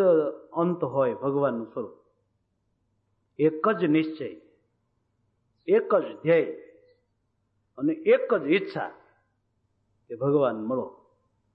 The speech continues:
આ એકાંત ભક્તિ કહેવાય. અને એકાંત ભક્તિ જો હોય તો જ એ આત્યંતિકી કહેવાય. કા? આત્યંતિકી એટલે કે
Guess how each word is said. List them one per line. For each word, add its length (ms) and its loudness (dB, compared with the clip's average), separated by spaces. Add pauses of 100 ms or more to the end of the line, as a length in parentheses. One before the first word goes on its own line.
(920)
આ 100 -4
એકાંત 540 2
ભક્તિ 340 -10
કહેવાય. 320 -12 (1700)
અને 120 0
એકાંત 600 2
ભક્તિ 840 0 (680)
જો 260 4
હોય 360 4 (840)
તો 200 6
જ 80 -2
એ 100 6
આત્યંતિકી 840 2
કહેવાય. 400 2 (300)
કા? 300 -2 (560)
આત્યંતિકી 600 0
એટલે 360 2
કે 520 0